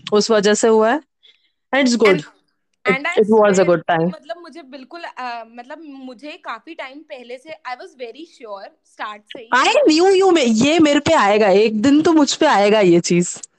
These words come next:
Speaker 2: मैं एकदम
Speaker 1: <laughs>
Speaker 2: फर्स्ट डे से जब से बनाई थी, I was very clear कि मुझे तेरे को एक आना ही है। और
Speaker 1: <laughs>
Speaker 2: मेरे को पता था कि वो काफी फो-, फन क-, कन्वर्सेशन भी होगा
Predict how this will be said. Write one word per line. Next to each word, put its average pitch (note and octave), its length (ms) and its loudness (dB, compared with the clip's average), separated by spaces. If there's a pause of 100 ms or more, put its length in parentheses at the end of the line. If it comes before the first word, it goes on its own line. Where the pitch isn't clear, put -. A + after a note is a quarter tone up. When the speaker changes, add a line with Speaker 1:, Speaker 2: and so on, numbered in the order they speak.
Speaker 2:
मैं C4 340 -14
एकदम D4 460 -10
Speaker 1:
<laughs> A4 140 -4
Speaker 2:
फर्स्ट E4 320 -8
डे F#4 140 -18
से G#4 140 -18
जब F#4 180 -14
से - 160 -20
बनाई E4 300 -16
थी, F4+ 120 -20
I F4+ 100 -12
was F4+ 260 -20
very B3+ 240 -16
clear G4+ 520 -16
कि E4+ 60 -20
मुझे E4 220 -20
तेरे E4 140 -20
को D4+ 80 -20
एक C#4+ 180 -20 (120)
आना B3 140 -18
ही D4 220 -20
है। G3 340 -20
और C4 200 -12
Speaker 1:
<laughs> E4 640 -4
Speaker 2:
मेरे C4+ 140 -20
को F#4+ 100 -20
पता D#4+ 260 -14
था G4+ 100 -18
कि G#4+ 120 -16
वो G#4 100 -18
काफी E4+ 340 -14
फो-, B3 560 -20
फन C#4 220 -16
क-, D4 80 -20
कन्वर्सेशन C4 840 -20
भी D#4 100 -18
होगा A#3+ 460 -12